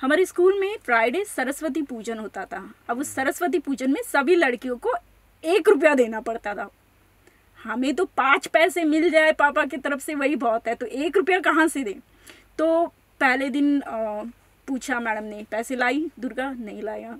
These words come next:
दूसरे दिन पूछा, "नहीं लाया।" फिर वो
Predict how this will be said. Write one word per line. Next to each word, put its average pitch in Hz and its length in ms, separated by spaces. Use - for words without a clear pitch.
दूसरे 277 320
दिन 262 160
पूछा, 254 380
"नहीं 247 220
लाया।" 240 400
फिर 330 120
वो 403 240